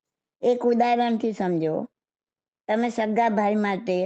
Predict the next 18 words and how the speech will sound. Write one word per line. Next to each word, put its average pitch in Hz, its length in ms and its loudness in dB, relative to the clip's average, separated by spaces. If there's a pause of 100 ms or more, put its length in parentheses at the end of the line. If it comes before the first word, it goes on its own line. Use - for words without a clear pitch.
(400)
ઉલ્લાસથી 214 800 0 (440)
કરોડોનું 226 640 2
નુકસાન 202 460 -2
સહન 175 320 0
કરી 156 320 2
લો, 110 140 0 (960)
પાંચ 214 340 0
પચીસ 220 440 -2
વધારાના 208 680 0
આપી 175 280 -2
દો, 143 160 -2 (1400)
તો 233 100 0
તમે 240 320 2
ઉદારતાનો 240 680 0
કેટલો 240 340 0
બધો 233 220 2
સદગુણ 196 480 0
કેળવ્યો, 170 480 0